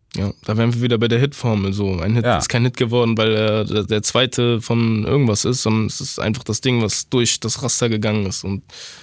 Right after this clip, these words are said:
Speaker 1: alles durchbrochen hat, was bisherig am Start war, so.
Speaker 2: Ja, es ist, es ist halt auch so ein bisschen shady Business geworden, muss man halt auch sagen,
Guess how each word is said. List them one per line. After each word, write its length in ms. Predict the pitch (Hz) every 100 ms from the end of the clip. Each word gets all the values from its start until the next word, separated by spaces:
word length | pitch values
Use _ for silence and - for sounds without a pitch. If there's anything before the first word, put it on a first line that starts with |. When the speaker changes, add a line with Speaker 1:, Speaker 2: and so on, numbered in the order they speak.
| -
Speaker 1:
alles 220 | - 120
durchbrochen 540 | - 107 - 117 120 113
hat, 180 | 107 -
was 340 | 101 - - 175 _ _ _
bisherig 840 | 123 - - 123 110 110 104 - -
am 140 | 113
Start 320 | - 127 120
war, 160 | 110 98
so. 160 | 92 - _ - - - _ _ _ _ -
Speaker 2:
Ja, 240 | 80 95 98
es 200 | 78 104
ist, 120 | -
es 220 | - 90
ist 140 | 131
halt 160 | 175 131
auch 120 | 107
so 120 | 110
ein 100 | 107
bisschen 340 | 95 101 101 90
shady 280 | - 101 92
Business 400 | 80 92 95 -
geworden, 260 | 73 71
muss 180 | 71 71
man 140 | 71
halt 140 | 71 65
auch 80 | -
sagen, 300 | - -